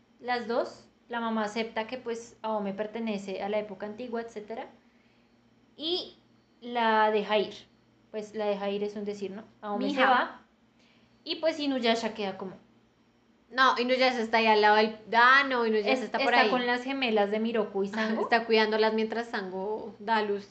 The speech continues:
Speaker 2: a, al tercer hijo.
Speaker 1: No, mientras Sango está lavando.
Speaker 2: ¿Lavando? No, no está dando luz al tercer hijo.
Speaker 1: Sí, el di-, el día que Aome regresó, ella estaba lavando.
Speaker 2: Ah, estaba lavando.
Speaker 1: Exacto.
Speaker 2: Y Inuyasha estaba cuidando a las gemelas,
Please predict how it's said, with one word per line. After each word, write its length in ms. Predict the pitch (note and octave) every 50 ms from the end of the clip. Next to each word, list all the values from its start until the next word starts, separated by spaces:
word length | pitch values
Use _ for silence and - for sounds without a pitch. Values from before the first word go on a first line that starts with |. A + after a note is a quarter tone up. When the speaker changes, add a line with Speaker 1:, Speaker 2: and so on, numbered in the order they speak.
| - _
Speaker 2:
a, 380 | - - G3+ G3 F#3+ F#3+ G3+ G#3 - -
al 140 | G3+ G3
tercer 280 | G3+ G#3 G3 G3 G3+ G#3+
hijo. 160 | G3 - G#3 G3+ - _ _ _ _ _ _ _ _ _ _
Speaker 1:
No, 240 | A3 G#3+ G3+ F3+ -
mientras 360 | F#3+ G#3 A3 G#3 G3+ F#3+ G3
Sango 180 | G#3 F#3+ F3+ F3+
está 220 | F3+ - - F#3
lavando. 380 | F3 F3 F3+ F3+ F3 - - - - - _ _ _ _ _ _ _ _ _ _ _ _
Speaker 2:
¿Lavando? 300 | G#3 G3+ F#3+ F#3 F3+ A3
No, 80 | C4 D4+ D#4 A#3+ A3
no 120 | G3 F#3
está 220 | F#3+ - - F3
dando 160 | - - - -
luz 220 | G3+ G3 - -
al 80 | G3 -
tercer 260 | - - - _ - -
hijo. 40 | B3+
Speaker 1:
Sí, 420 | A3+ A#3+ A#3 A#3 A3+ B3+ D#4+ F#4+ - _ _ _
el 180 | A3 A3 A3
di-, 140 | G#3 G#3 - -
el 160 | A3 A3 G#3+
día 160 | A3 G3+ G3
que 180 | G3+ G#3+ G#3 G#3+
Aome 240 | G#3+ G3+ G3 F#3
regresó, 440 | - G3+ G3 G3+ A3+ A#3 - C4+ B3+
ella 160 | A#3 A3 G3
estaba 280 | G3 G3 - F3 F3 F3
lavando. 400 | F3+ G3 A3+ C4+ C#4+ A#3+ - - - - _ _ _
Speaker 2:
Ah, 300 | F#3+ F3 F3 F3 F3 - - _ _ _ _ _
estaba 240 | _ - D#3+ E3+ E3
lavando. 240 | - - - - - _ _ _ _
Speaker 1:
Exacto. 440 | - G3 G3 - - - _ _ _ _ _ _ -
Speaker 2:
Y 80 | A3+ A#3
Inuyasha 340 | A#3 G#3+ G3+ G3+ G3 F3+
estaba 300 | G3+ G#3 - F#3 F#3 F3+
cuidando 240 | - G#3 F#3 E3 E3+
a 20 | E3+
las 120 | F3 F3+
gemelas, 300 | G#3+ - - G3+ -